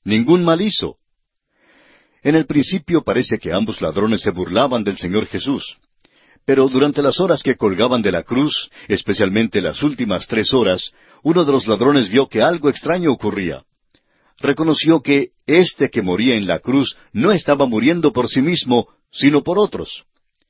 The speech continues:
Sabía que Barrabás debía haber estado en esa cruz, pero que Jesús, un hombre inocente,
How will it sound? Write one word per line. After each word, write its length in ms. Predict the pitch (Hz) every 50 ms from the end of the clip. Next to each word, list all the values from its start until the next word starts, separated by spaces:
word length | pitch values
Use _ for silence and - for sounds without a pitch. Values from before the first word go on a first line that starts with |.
| _ - - -
Sabía 360 | - 156 160 160 190 190 -
que 120 | - -
Barrabás 520 | 131 131 123 117 117 110 107 139 151 - 113
debía 340 | 113 110 104 139 220 226 196
haber 180 | 143 151 143
estado 380 | 127 - - 135 135 139 120 107
en 60 | 101
esa 300 | 156 196 - - 139 -
cruz, 440 | - 110 98 90 80 - - - - _ _ _ _ _ _ _
pero 220 | - 101 95 92 80
que 140 | 101 101 -
Jesús, 580 | - 95 85 - - 143 160 147 - - - _ _ _ _ _
un 180 | 160 170 175 165
hombre 260 | 160 151 139 131 120
inocente, 640 | 101 90 80 - - 151 156 147 123 - 139 117